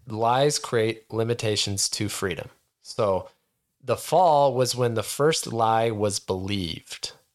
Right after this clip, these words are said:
and the truth started to disintegrate. And so did the immortality and the freedoms that Adam and Eve enjoyed. So lies will always divide and truth will always unify. So as we talk about this,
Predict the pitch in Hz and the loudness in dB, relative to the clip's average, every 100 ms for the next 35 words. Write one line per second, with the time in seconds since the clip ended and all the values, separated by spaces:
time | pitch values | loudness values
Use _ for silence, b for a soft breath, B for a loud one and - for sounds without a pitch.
0 | _ _ _ _ _ - 110 98 98 - | _ _ _ _ _ -4 -4 -2 -2 -2
1 | - 160 131 101 - - - - 107 107 | 2 2 2 0 -6 -6 -4 0 2 0
2 | 107 - 95 - 175 170 110 85 - - | -2 -4 -2 0 2 0 -2 -6 -8 -20
3 | _ _ _ _ _ 127 117 - - 147 | _ _ _ _ _ -4 0 0 2 4
4 | 175 185 156 131 127 123 120 110 131 131 | 4 4 0 0 0 0 0 0 2 2
5 | 123 104 101 117 117 - 180 220 127 107 | 2 2 0 0 -2 0 0 2 0 0
6 | 110 - 117 123 135 147 131 117 107 107 | -2 0 0 2 2 2 2 0 -2 -4
7 | - 110 107 95 80 - B B - - | -4 -2 0 0 -2 -10 B B -6 -2
8 | 127 113 123 143 160 139 123 - - 139 | 0 2 2 2 0 0 -2 0 2 4
9 | 147 147 135 - 110 104 92 92 - _ | 6 4 2 -2 0 0 0 -2 -6 _
10 | - 113 104 - 180 165 104 - - 120 | -6 -4 -2 0 4 4 2 -4 -4 -2
11 | 107 117 120 120 110 98 - _ _ 101 | 0 2 4 4 2 -2 -8 _ _ -4
12 | 123 123 107 85 82 - _ _ _ _ | 0 0 -2 -4 -4 -10 _ _ _ _
13 | - b b _ - 151 147 147 139 135 | -20 b b _ 0 2 2 2 -2 0
14 | 135 165 254 254 147 104 87 95 87 113 | -2 0 0 0 0 -2 0 -2 -2 -2